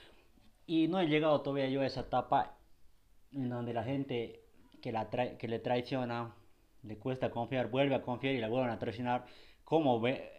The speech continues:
esa gente vuelve a confiar, no vuelve a confiar? Yo no lo sé. Tal vez lo, lo toman como una etapa que sigue y sigue y siempre va a ser así. Y ya se adaptan, puede ser que sí.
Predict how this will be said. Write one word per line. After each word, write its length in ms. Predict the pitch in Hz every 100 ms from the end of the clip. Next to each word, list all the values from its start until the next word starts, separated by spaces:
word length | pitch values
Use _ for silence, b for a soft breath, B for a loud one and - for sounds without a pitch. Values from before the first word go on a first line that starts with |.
| 117
esa 260 | 147 147 131
gente 240 | 151 139
vuelve 260 | 120 165 160
a 60 |
confiar, 440 | - 139 147 156 147
no 120 | 143
vuelve 180 | 147 139
a 40 |
confiar? 440 | - 123 135 135 - 113
Yo 240 | 110 117
no 120 | 113
lo 100 | 104
sé. 200 | 101 113
Tal 160 | 107 127
vez 100 | 139
lo, 240 | 123 120 107
lo 140 | 120
toman 260 | 139 135 107
como 220 | 120 123
una 120 | 120
etapa 400 | 110 123 - 107
que 140 | 110
sigue 260 | 107 127 117
y 40 |
sigue 280 | 104 127 120
y 40 | 110
siempre 300 | 131 123 110
va 80 | 107
a 20 |
ser 140 | 110
así. 320 | 104 135 123 - -
Y 180 | 110
ya 140 | 123 123
se 80 | 113
adaptan, 460 | 127 131 165 151
puede 220 | - 104 98
ser 180 | 107
que 100 | 104 101
sí. 260 | 123 117